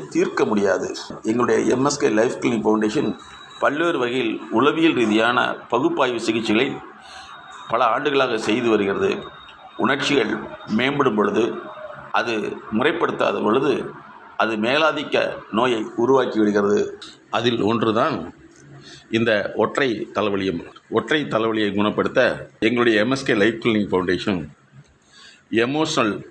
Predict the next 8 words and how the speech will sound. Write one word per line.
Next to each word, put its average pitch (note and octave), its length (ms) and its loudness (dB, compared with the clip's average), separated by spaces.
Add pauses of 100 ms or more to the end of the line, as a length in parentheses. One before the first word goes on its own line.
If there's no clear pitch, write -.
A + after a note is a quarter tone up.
(300)
ஆடிட்டிங், G#2 380 -2 (380)
எமோஷனல் A#2+ 560 0 (560)
டயாலிசிஸ், A#2 560 0 (760)
திங்கிங் D3 360 0 (120)
டயாலிசிஸ், G#2+ 520 0 (600)
பிஹேவியர் B2+ 600 2 (480)
டயாலிசிஸ், A2+ 600 0 (920)
தாட் C#3+ 280 0